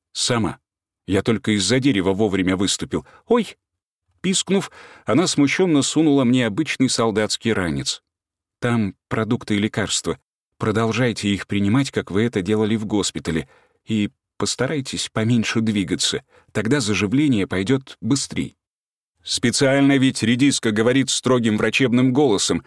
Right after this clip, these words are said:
чтобы скрыть смущение. Помолчали. Потом Хелен протянула руку, сказав с улыбкой: "Прощайте, господин Шнитке. Теперь я вас точно не забуду".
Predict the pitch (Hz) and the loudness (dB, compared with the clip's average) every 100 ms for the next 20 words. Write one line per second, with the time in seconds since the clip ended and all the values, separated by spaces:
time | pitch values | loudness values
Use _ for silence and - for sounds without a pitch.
0 | - - 123 127 - 131 - 123 127 - | -6 0 2 0 2 0 2 0 2 2
1 | 101 78 67 - _ _ _ _ - 110 | 0 0 -4 -12 _ _ _ _ 0 2
2 | 101 - - 69 55 - _ _ _ 107 | 2 0 -4 -6 -8 -16 _ _ _ -4
3 | 117 208 143 - 160 143 113 113 110 113 | 0 0 0 2 2 2 0 -2 -2 2
4 | 123 117 107 87 73 76 76 - - 92 | 2 2 2 -2 -4 -8 -8 -6 -2 0
5 | 90 - 98 92 90 - 73 - _ _ | -2 -2 0 0 -2 -4 -10 -10 _ _
6 | _ _ _ - 117 110 120 95 - - | _ _ _ -6 -4 -2 -4 -4 -8 -12
7 | _ - 101 - 90 90 92 - 107 - | _ -6 -4 -2 -2 -2 -4 -6 -8 -8
8 | - - _ _ _ _ - 98 135 101 | -18 -20 _ _ _ _ -8 -2 -2 -2
9 | 95 92 - - _ _ _ - 117 - | -2 -2 -4 -8 _ _ _ -2 0 0
10 | 95 92 82 85 85 73 - | 0 0 0 -2 -2 -6 -8